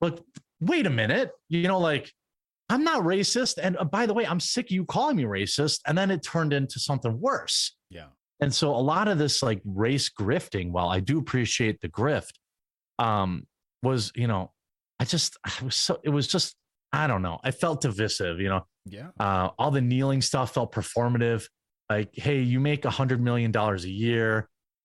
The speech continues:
Speaker 1: It's hard for me to think you're oppressed or feel, feel bad for you. Um,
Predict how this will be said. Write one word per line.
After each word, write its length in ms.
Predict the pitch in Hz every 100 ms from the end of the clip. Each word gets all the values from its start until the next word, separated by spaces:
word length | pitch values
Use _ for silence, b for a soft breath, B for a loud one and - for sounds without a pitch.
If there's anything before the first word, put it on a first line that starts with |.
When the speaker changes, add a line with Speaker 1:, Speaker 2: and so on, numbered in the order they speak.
| -
Speaker 1:
It's 100 | 113
hard 340 | - 135 143
for 120 | 143 135
me 100 | 123
to 100 | 110
think 280 | - 120 -
you're 140 | 85
oppressed 640 | 78 - 120 113 107 -
or 80 | 98
feel, 420 | - 131 127 113 -
feel 240 | - 135 110
bad 320 | 101 107 104
for 120 | 117
you. 280 | 110 107 - _ _ _ _ _ 101
Um, 520 | 101 95 90 87